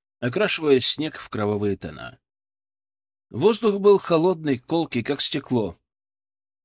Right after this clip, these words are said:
Граница между Советским Союзом и Финляндией была не просто линией на карте. Это был рубеж между войной и миром,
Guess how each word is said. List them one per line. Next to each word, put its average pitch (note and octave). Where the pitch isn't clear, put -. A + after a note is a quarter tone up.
Граница D#3
между E3
Советским D3+
Союзом C3+
и B2+
Финляндией C3
была A#2
не A#2
просто B2
линией A2+
на G#2+
карте. -
Это A#2+
был A#2
рубеж A2+
между A2
войной G#2+
и A2
миром, C3